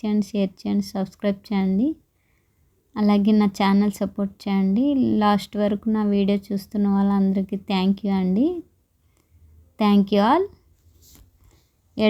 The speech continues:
డౌట్ ఉన్నా కామెంట్ చేయండి, వెంటనే రిప్లై ఇస్తాను.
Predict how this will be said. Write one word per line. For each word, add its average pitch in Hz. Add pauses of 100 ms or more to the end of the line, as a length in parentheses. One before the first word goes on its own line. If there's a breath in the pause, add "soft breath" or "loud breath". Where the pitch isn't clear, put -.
డౌట్ 208
ఉన్నా 247 (120)
కామెంట్ 202 (100)
చేయండి, 202 (1000)
వెంటనే 208
రిప్లై 202
ఇస్తాను. 196